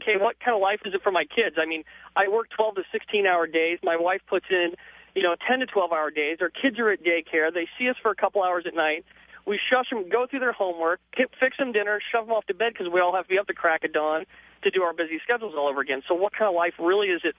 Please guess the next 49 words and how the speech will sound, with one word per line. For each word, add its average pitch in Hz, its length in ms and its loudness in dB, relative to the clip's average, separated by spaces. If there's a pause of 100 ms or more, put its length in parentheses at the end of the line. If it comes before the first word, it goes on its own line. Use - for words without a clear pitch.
(140)
for 233 220 2
them 143 360 -2 (380)
that 180 80 -6
they're 175 120 -12
constantly 202 480 0
being 175 120 -2
rushed 180 300 0
through 175 260 -2
life, 175 360 0 (160)
and 160 120 -2
yet 160 160 0
we 190 140 -4
have 175 180 0
no 170 160 0
time 165 460 0 (420)
for 233 120 2
even 208 120 0
ourselves? 165 640 -2
I 170 60 -2
mean, 202 140 -4
we 262 60 -6
were 262 80 -4
just 269 120 -10
talking 277 160 0
about 269 120 -4
this 254 140 -4
the 247 100 0
other 226 100 -2
day. 254 80 0
We 185 100 -6
went 226 160 -4 (140)
snowboarding 214 480 0 (380)
for 226 80 2
a 220 40 -4
couple 233 260 0
hours, 220 300 -2 (100)
two 262 120 2
hours, 247 320 0
and 185 80 2
had 190 60 2
to 180 100 0
hurry 247 260 0
up 226 120 -2
and 208 100 -4
run 190 160 0
back 240 280 0
'cause 170 120 -8
the 175 80 2
mountain, 190 480 0